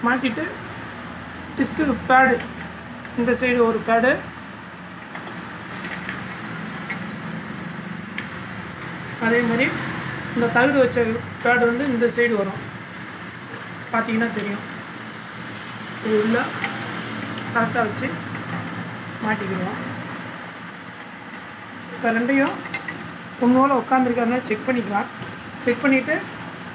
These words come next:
இங்கிட்டு போல்ட்டு, இந்த டிஸ்க்கு நீளமான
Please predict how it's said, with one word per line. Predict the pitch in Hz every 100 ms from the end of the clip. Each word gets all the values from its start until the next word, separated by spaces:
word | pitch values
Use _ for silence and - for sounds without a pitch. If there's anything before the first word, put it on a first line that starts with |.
| -
இங்கிட்டு | 254 240 233
போல்ட்டு, | 254 262 240 - - - - - - - -
இந்த | 240 233 220 - - - - - -
டிஸ்க்கு | 262 - 285 302 - - - - - - - - - 254
நீளமான | 254 247 247